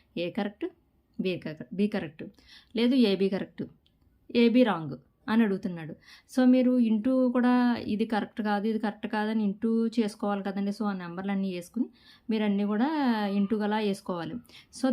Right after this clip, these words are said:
దాని గురించి అయినా సరే మీకు రఫ్ వర్క్ ఉంటది కాబట్టి కంపల్సరీగా ఎవరి పెన్ను వాళ్ళే తీసుకువెళ్ళండి. ఇది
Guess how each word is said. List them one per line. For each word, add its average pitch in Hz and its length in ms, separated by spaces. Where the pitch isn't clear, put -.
దాని 202 300
గురించి 196 340
అయినా 180 200
సరే 196 160
మీకు 220 300
రఫ్ 180 260
వర్క్ 214 240
ఉంటది 190 260
కాబట్టి 185 380
కంపల్సరీగా 190 560
ఎవరి 175 280
పెన్ను 190 320
వాళ్ళే 185 320
తీసుకువెళ్ళండి. 156 640
ఇది 240 120